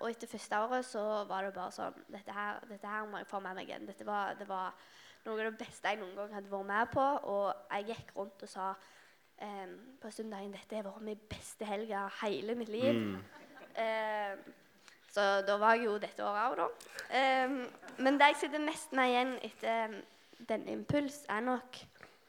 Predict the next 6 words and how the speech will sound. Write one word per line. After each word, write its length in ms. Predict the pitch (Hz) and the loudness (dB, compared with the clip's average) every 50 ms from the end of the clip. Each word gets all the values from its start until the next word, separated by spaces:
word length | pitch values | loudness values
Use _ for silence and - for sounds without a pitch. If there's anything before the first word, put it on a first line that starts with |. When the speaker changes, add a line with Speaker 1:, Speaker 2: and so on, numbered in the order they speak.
| _ - - - _ _ _ _ - - - | _ -20 -20 -20 _ _ _ _ -10 -4 -2
Speaker 1:
er 100 | 233 247 | 0 2
nok, 360 | 254 254 254 247 - - - | 4 2 2 0 -2 -4 -2
ehm, 560 | 226 214 208 208 202 202 202 208 208 185 - - - _ _ _ _ _ _ _ _ _ _ _ _ _ - - - _ _ - | 0 0 0 0 0 0 -2 -2 -4 -6 -8 -10 -16 _ _ _ _ _ _ _ _ _ _ _ _ _ -20 -20 -20 _ _ -14
eh, 720 | - 220 220 220 220 220 220 220 220 214 214 208 208 202 - - - | -12 -10 -10 -8 -8 -8 -8 -8 -10 -10 -8 -6 -6 -6 -8 -8 -6
er 80 | - 220 | -6 -4
nok 220 | 220 226 226 226 | -4 -4 -4 -6